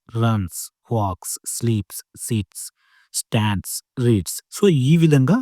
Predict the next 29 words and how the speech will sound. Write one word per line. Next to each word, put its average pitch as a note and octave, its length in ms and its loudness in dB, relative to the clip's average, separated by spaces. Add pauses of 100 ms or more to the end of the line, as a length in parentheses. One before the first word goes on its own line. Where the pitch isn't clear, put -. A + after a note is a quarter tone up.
(160)
వీ G#2+ 220 2
ఫైవ్ F#2+ 280 -2
అనేది F#2+ 300 0 (580)
ఉంటుంది. G2 440 0 (500)
So, - 220 0 (520)
నాకు B2 340 0
తెలిసి E3+ 320 -2
ఈ D#3+ 60 2
వీడియో C3 240 4
మీకు A#2 200 -2
అర్థమైందని A#2 640 0
చెప్పేసి A#2+ 320 -4
అనుకుంటున్నాను. C#3+ 680 2 (320)
అయినా C#3 400 4
సరే B2+ 340 -2
మీకు D3 220 -2
ఏమైనా G#2 320 0
డౌట్స్ G2+ 400 -4
ఉంటే C3 240 -2 (460)
నాకు F#2+ 280 -4 (120)
కామెంట్ A#2+ 340 2
చేయండి. C3+ 340 2
నేను B2 200 2
డెఫినెట్‌గా A2 640 -4
మీ A#2+ 180 0 (160)
డౌట్స్‌కి A2 520 -2 (200)
ఆన్సర్ G2+ 360 -4
అనేది F#2+ 360 -2 (540)
ఇస్తాను. F2+ 420 -2